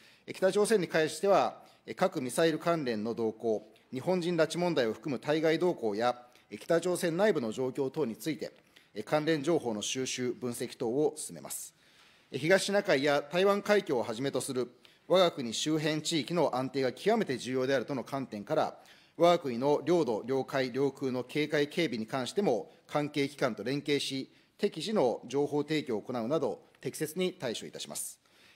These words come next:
いわゆるオウム真理教について、団体規制法に基づく、え、監察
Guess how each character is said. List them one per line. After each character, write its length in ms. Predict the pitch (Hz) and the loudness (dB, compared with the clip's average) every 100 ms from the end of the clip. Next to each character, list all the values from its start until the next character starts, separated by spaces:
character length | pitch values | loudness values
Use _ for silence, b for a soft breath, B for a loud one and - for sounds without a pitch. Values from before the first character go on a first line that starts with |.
| b | b
い 60 | |
わ 100 | 190 | 6
ゆ 80 | 233 | 8
る 140 | 170 175 | 8 4
オ 60 | |
ウ 40 | 170 | 2
ム 100 | 131 | 0
真 180 | 156 | -2
理 100 | 139 | -4
教 140 | 147 143 | 0 0
に 100 | 131 | 0
つ 120 | - | -4
い 80 | 156 | -4
て、 260 | 120 - - _ | -4 -6 -12 _
団 200 | - 165 | 2 2
体 140 | 165 180 | 4 2
規 100 | - | 2
制 380 | 180 180 175 - | 0 2 0 -4
法 220 | - 170 | -2 0
に 100 | 165 | 0
基 40 | 160 | -2
づ 380 | 143 180 160 147 | -2 -2 -2 -4
く、 280 | 113 95 - b - | -6 -8 -10 b -10
え、 100 | 110 | -6
監 200 | - 151 | -2 0
察 180 | 160 | 0